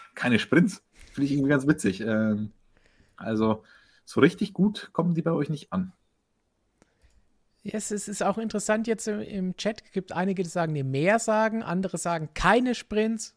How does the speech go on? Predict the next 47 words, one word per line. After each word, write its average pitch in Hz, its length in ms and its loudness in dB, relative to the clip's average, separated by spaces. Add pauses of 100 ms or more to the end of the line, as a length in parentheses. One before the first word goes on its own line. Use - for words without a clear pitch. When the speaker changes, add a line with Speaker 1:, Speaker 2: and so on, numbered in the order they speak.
Speaker 2:
Nico 190 280 -4
sagt 170 240 -2
jetzt 165 120 -8
hier, 180 120 -2
die 170 100 -2
Sprints 170 320 -4
waren 151 220 2
ganz 135 260 -4
nett, 202 260 2
aber 165 160 0
es 139 120 -4
gab 143 220 -2
zu 147 140 -4
wenig 151 320 -2
Ansporn 175 500 -2
dafür, 160 360 -2
alles 147 300 -6
zu 127 160 -8
geben. 233 440 2 (1040)
Es 180 160 2
ist - 240 -4
meiner 208 260 10
Meinung 202 240 8
nach 196 160 4
einfach 185 260 0
viel 202 200 -2
zu 196 120 -4
sehr 175 220 0
auch 165 100 -2
streckenabhängig, 147 1080 -4 (420)
dass 151 180 -6
man 165 100 -2
die 165 80 0
richtige 180 400 0
Strecke 190 340 -4
erwischt, 165 460 2
wo 175 380 2 (1120)
irgendwie 190 420 2
es 170 180 -2
möglich 175 300 -2
ist, 170 140 -4
dass 170 120 -2
man 156 100 -2
einen 156 60 -6
spannenden 160 400 0
Sprint 196 340 -2
sieht. 190 360 -2